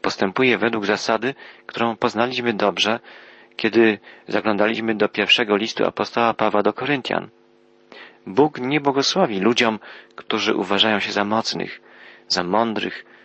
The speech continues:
samowystarczalnych. Bóg jest z tymi, którzy są świadomi swojej słabości,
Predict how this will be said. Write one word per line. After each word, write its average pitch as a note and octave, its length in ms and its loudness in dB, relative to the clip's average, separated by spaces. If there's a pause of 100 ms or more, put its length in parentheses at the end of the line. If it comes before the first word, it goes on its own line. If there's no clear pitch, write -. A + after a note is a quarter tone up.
(160)
samowystarczalnych. F#2 1200 -4 (680)
Bóg G#2 280 2
jest - 280 2
z - 60 -2
tymi, A#2+ 260 2
którzy G2 220 -2
są G#2+ 160 0
świadomi G#2+ 500 0
swojej A#2 340 0
słabości, A2+ 680 0